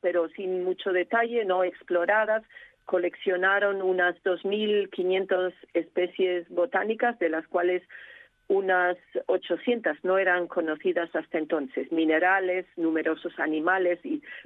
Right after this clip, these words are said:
pieles, carcasas, conchas, etcétera, que donó luego a los museos, eh, de Berlín. Y, bueno, fue tan, digamos, novedosa esa expedición que había territorios, em, aún no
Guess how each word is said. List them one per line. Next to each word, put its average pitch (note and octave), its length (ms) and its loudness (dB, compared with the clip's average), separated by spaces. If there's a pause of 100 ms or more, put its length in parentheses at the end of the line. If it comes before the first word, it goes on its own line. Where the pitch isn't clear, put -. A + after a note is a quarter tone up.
pieles, F#3 540 -2
carcasas, E3+ 760 -2 (720)
conchas, F3 420 0
etcétera, F#3+ 540 0
que D#3 140 0
donó E3+ 440 0
luego F3 380 0 (320)
a E3 140 2
los D#3+ 280 0
museos, F3 720 0
eh, E3 400 2
de D#3+ 140 2
Berlín. E3 500 -2 (600)
Y, G3+ 500 2
bueno, A3 300 0
fue G#3+ 240 0
tan, G#3 920 0 (140)
digamos, G3 480 -2
novedosa F#3+ 600 -2
esa F#3+ 280 0
expedición F#3+ 640 -2
que A3+ 120 -2
había F#3 260 0
territorios, F#3+ 840 0 (240)
em, E3 800 0
aún G3+ 580 0
no F#3+ 600 0